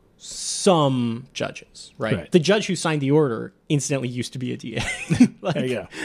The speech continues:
Speaker 1: I mean, not that that's a scandal in any way, but it's like, yeah, like, and, and, and we saw, like, some weird bills in the New York and California legislature that were, like, explicitly lobbied for by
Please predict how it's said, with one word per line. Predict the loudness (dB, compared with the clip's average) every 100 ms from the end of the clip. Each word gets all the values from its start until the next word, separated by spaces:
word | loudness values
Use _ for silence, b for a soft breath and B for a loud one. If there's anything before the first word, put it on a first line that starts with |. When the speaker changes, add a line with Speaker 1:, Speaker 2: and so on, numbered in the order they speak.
| B
Speaker 1:
I | 2
mean, | 0 -6 -4
not | 2 2 2
that | -4
that's | -6 -6
a |
scandal | -6 -2 0 0
in | -2
any | -4 -2
way, | -4
but | -2
it's | -4 -4
like, | -6 -6 -10 b b _
yeah, | 0 0 0
like, | -6 -6 -8 _ -2
and, | 2 2
and, | 2 0
and | 2 0 0 0
we | 2 2
saw, | 2 2 2
like, | 0 -2
some | -2 -2
weird | 0 -2
bills | 0 -2 -2 -4
in | -4
the | -6 -8 B B B
New | 0
York | 0
and | -2
California | -4 -4 -4 0
legislature | 0 0 0 0 2
that | 0 0
were, | 0 0
like, | 0 -2 -6
explicitly | -6 -4 0 0 0 0
lobbied | 2 2 0 -4
for | -4
by | 0 0 0